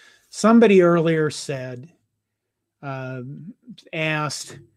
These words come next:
okay, w-, let's see if we can, I, I, oh, it's the smooth guy. He's asking all the questions here.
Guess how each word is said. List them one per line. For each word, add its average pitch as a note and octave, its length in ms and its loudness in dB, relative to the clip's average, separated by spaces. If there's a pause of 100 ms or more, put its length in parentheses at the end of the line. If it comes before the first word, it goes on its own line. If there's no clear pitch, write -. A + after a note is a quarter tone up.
(420)
okay, C#3+ 400 -8
w-, F3+ 260 -12
let's D#3 200 -14
see - 120 -10
if C#3 120 -12
we C#3 60 -12
can, C#3 180 -12
I, - 240 -16
I, D3 140 -14 (400)
oh, F3+ 160 0
it's D#3+ 200 -6
the C#3 100 -6
smooth F#3 420 2
guy. B2+ 260 -6
He's B2+ 160 -8
asking D#3+ 320 -4
all D#3 100 -4
the C#3 80 -6
questions D3 500 -6
here. B2+ 180 -8